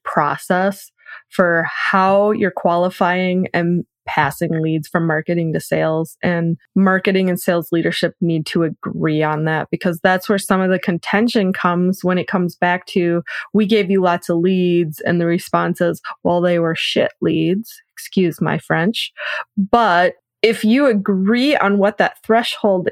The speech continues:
is, then they know at which point they're accepting that lead. And it's okay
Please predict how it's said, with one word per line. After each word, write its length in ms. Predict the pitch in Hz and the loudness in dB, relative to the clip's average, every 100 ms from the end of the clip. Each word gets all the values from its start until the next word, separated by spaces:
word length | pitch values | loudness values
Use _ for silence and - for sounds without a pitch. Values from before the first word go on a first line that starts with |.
| - | -2
is, 480 | 190 185 185 180 - | 2 4 2 0 -2
then 720 | - 175 170 202 208 214 208 - | -2 0 2 2 2 2 2 0
they 200 | 160 175 | -2 0
know 280 | 180 196 220 | 2 2 2
at 120 | 190 | 2
which 240 | 175 175 - | 0 -2 -4
point 220 | 175 185 | -2 -2
they're 160 | 180 165 | 0 -2
accepting 760 | 165 - - 190 - 180 170 180 | -4 -4 -2 -2 0 0 0 0
that 260 | - 175 - | 0 0 -2
lead. 520 | 165 170 165 165 165 - - - - - _ 196 | -2 0 0 0 -2 -8 -20 -20 -20 -20 _ 0
And 160 | 202 | 2
it's 240 | - 240 - | 0 -2 0
okay 1000 | 403 349 - - 247 294 - 104 104 | 0 0 -4 0 2 4 2 2 0